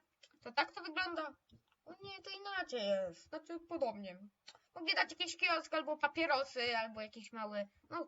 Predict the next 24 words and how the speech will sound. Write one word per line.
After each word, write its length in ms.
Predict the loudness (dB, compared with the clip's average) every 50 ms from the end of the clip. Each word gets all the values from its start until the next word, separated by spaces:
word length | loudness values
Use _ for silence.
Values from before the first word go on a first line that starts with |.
| -4
A 80 | -6 -6
B 120 | -6 -6
C, 320 | -10 _ -2 0 0 0 -2 -4
nie 140 | -8 -8
no, 80 | -6 -6
A 80 | -8 -8
B 120 | -8 -12
C 140 | -14 -14 -16
jeszcze 240 | -16 -16 -14 -12 -10
nie, 180 | -8 -8 -8
no, 120 | -8 -6 -8
jakiś 340 | -8 -10 -10 -16 -16 -12
mały 340 | -6 -4 -2 -2 -2 -2 -4
sklepik. 640 | -6 -10 _ -6 -6 -6 -6 _ _ -20 _ _ _ _ _ _ _ _ _ _ _ _ 8
O! 300 | 10 10 10 8 4 -8 _ _ _ _ _ -6 _
Bo-, 360 | 6 8 8 10 8 6 4 0 _ _
Botgan. 680 | -12 -2 0 2 2 2 0 -8 -2 2 4 4 4 2 -2 -10 _ _ _ _ _ _
Dobra, 280 | 0 0 0 2 2 -2
idziemy 200 | 0 0 0 2
do 100 | 2 2
Bot-, 220 | 2 2 0 _
pana 220 | _ 4 4 4 2
Botgana. 520 | -2 -6 0 4 4 6 6 6 4 4 0 -8 _ _ _ _ _ _ _ -20 _ _ _ _ _ _ -20 _ _
Hmm. 280 | -8 -8 -6 -8 -10